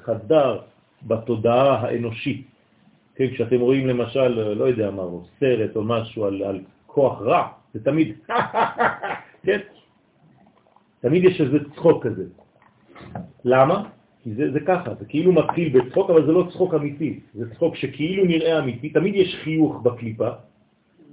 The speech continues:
כן? אבל החיוך הזה הוא חיוך של סטרה אחת. אז לכן תחול שוחק ומראה פנים שוחקות כאילו, אבל זה הכי מפחיד,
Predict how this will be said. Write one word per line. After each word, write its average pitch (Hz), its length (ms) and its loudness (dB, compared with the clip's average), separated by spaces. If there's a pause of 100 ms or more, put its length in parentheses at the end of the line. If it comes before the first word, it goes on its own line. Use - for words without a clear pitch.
(540)
כן? 180 320 4
אבל 131 220 0
החיוך 143 380 0
הזה 143 200 4
הוא 143 200 -2
חיוך 143 400 -2
של 135 400 -2
סטרה 117 380 -6
אחת. 101 240 -16 (1300)
אז 101 120 -6
לכן 175 260 2
תחול 180 280 4
שוחק 143 400 0 (120)
ומראה 147 400 4 (120)
פנים 190 440 2
שוחקות 131 540 2
כאילו, 170 540 2 (460)
אבל 104 140 -8
זה 127 120 0
הכי 151 120 -6
מפחיד, 170 420 -6